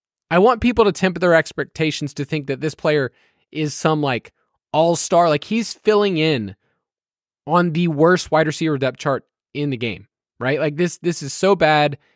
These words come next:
So he, he's, he is what he is. He's a little slot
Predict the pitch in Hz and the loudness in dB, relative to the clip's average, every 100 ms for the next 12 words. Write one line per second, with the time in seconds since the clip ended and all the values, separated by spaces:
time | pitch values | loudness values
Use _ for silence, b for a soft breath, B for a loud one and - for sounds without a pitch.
0 | _ _ _ - - 170 156 151 139 180 | _ _ _ -16 -2 2 2 0 -4 -8
1 | - - - 185 202 - - 151 220 226 | -8 -14 -6 -4 -4 -6 -12 -2 -2 0
2 | 247 277 147 143 143 135 139 160 185 202 | 0 2 0 -2 -4 -4 0 2 4 2
3 | - _ _ - 160 156 160 | 0 _ _ -8 0 2 2